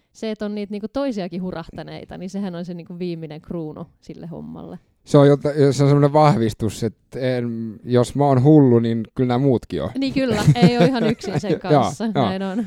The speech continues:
Speaker 2: Et on ihan ok olla tämmönen.
Speaker 1: Joo, juuri näin.
Speaker 2: <laughs> Tota,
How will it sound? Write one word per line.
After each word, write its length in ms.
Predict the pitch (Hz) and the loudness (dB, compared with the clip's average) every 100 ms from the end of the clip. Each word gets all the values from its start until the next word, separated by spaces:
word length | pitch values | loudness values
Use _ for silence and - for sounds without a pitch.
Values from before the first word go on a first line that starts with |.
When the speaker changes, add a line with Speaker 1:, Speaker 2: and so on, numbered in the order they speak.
| 185 | -6
Speaker 2:
Et 180 | 131 165 | -6 -2
on 120 | 165 | -2
ihan 200 | 175 170 | 0 0
ok 340 | 185 180 - | 2 2 4
olla 460 | 180 135 117 123 101 - | 6 6 8 4 2 -2
tämmönen. 440 | 113 95 87 - 135 311 | -6 -6 -8 -14 -8 -4
Speaker 1:
Joo, 200 | 214 147 120 226 | 0 0 -2 0
juuri 280 | 226 202 | -2 0
näin. 460 | 185 175 - 214 196 - _ - | -4 -2 -6 -6 -8 -14 _ -20
Speaker 2:
<laughs> 420 | - _ _ - | -20 _ _ 0
Tota, 380 | 147 135 160 147 | 0 2 2 0